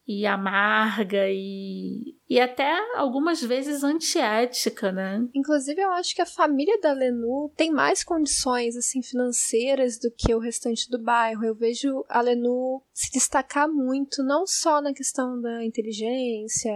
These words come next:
Speaker 2: e tal, mas até mesmo da postura.
Speaker 1: Uhum.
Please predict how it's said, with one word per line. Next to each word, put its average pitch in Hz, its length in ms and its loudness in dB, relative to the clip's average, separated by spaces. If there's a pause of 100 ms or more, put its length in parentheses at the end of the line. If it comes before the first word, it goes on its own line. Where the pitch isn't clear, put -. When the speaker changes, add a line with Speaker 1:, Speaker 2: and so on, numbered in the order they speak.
(120)
Speaker 2:
e 202 60 -6
tal, 247 420 2
mas 254 1000 0
até 311 200 2
mesmo 320 280 0
da 311 120 2
postura. 302 960 0
Speaker 1:
Uhum. 214 720 2